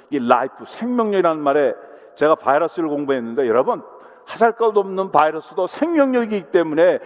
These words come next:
기세를 지금 떨치고 있는 겁니다. 눈에 보이지 않는 이 바이러스도 생명력이 있기 때문에.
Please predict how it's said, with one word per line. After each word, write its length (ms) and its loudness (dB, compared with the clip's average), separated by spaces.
기세를 400 0
지금 180 -14
떨치고 380 -2
있는 120 -10
겁니다. 380 -16
눈에 220 4
보이지 300 4
않는 160 2
이 60 -10
바이러스도 580 0
생명력이 720 -2
있기 220 -12
때문에. 340 -18